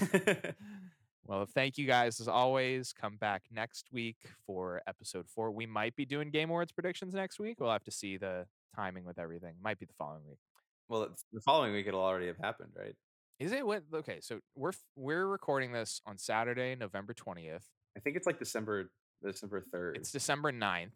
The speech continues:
Speaker 1: Ninth? Oh.
Speaker 2: My mama's birthday.
Speaker 1: Oh, we might have time. Oh, okay, then it probably won't be next week,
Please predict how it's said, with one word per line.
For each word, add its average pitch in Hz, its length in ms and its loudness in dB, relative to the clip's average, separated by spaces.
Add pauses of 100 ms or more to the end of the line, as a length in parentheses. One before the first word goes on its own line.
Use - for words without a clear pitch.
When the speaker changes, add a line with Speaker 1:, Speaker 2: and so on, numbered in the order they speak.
Speaker 1:
Ninth? 95 380 -2 (260)
Oh. 107 260 6 (120)
Speaker 2:
My 104 80 -16
mama's 101 380 -4
birthday. 92 520 -4 (300)
Speaker 1:
Oh, 147 80 4
we 160 60 2
might 160 180 4
have 85 140 0
time. - 200 -12
Oh, 147 140 6
okay, 98 220 2
then 107 120 4
it 127 280 -4
probably 110 260 6
won't 110 140 -6
be - 80 -16
next - 240 -16
week, - 80 -20